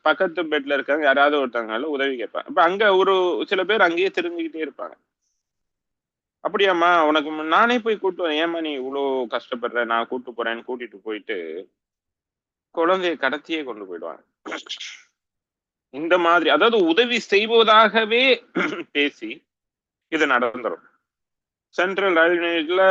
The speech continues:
மூணு வயசு, ஐந்து வயது குழந்தைகள் கடத்தப்படுகிறது, பெண்கள் கடத்தப்படுகிறார்கள். இது, இது, இதுல பார்க்கக்கூடிய செய்திகள் எல்லாம் நீங்க பாத்தீங்கன்னா எல்லாவற்றிற்கும் காரணம் இதுதான்.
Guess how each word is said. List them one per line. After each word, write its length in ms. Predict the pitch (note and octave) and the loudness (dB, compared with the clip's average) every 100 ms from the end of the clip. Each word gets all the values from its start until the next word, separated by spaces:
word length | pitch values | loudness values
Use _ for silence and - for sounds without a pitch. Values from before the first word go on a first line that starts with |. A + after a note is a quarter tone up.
| F3 | 4
மூணு 340 | C#3 D3+ F#3 F3+ | 2 -4 -4 -2
வயசு, 300 | E3 D#3 C#3+ | 0 0 0
ஐந்து 340 | C3 F3 G#3 | 0 0 -2
வயது 260 | F#3+ F3 E3 | -2 -2 -4
குழந்தைகள் 460 | C#3+ C#3+ C#3+ C3 B2 | -6 -6 -6 -6 -4
கடத்தப்படுகிறது, 760 | A#2 A2 A#2+ - G#2 G2+ F#2+ F#2 _ _ - | -6 -6 -10 -12 -12 -12 -12 -16 _ _ -6
பெண்கள் 380 | D#3 F3 F3 | -6 -4 -4
கடத்தப்படுகிறார்கள். 920 | D3 C3+ A#2 A#2+ G#2+ G2+ G2+ F#2+ - - _ _ _ _ _ _ _ _ _ _ _ | -4 -6 -6 -10 -10 -10 -8 -8 -10 -20 _ _ _ _ _ _ _ _ _ _ _
இது, 220 | F3 G#3 F#3 | -2 0 0
இது, 200 | G#3+ A3+ | 0 -2
இதுல 360 | G#3 A3 A#3 A#3 G3+ G3+ | 0 2 4 6 4 4
பார்க்கக்கூடிய 800 | G3 A3+ C4 A3 A3+ G#3+ F#3 D#3+ | 4 2 2 -6 -4 0 2 2
செய்திகள் 520 | D3 F#3 G#3 A#3 G#3 | 0 -2 0 0 -2
எல்லாம் 460 | F3 D#3+ F3 - - | -2 0 -2 -4 -10
நீங்க 280 | F3 D#3 C3 - | -8 -6 -8 -6
பாத்தீங்கன்னா 560 | D3 C#3+ C#3+ B2+ E3 D#3 C3+ | -6 -6 -8 -10 -6 -6 -4
எல்லாவற்றிற்கும் 1080 | C3 E3+ G3+ G#3 G3+ F#3 D3+ E3+ D#3 F#3 E3 | -4 -4 -4 -2 0 -2 -2 -6 -6 -8 -4
காரணம் 420 | C#3+ B2+ C3 C#3+ | -2 0 -4 -10
இதுதான். 360 | G2 F2 D#2+ | -12 -14 -14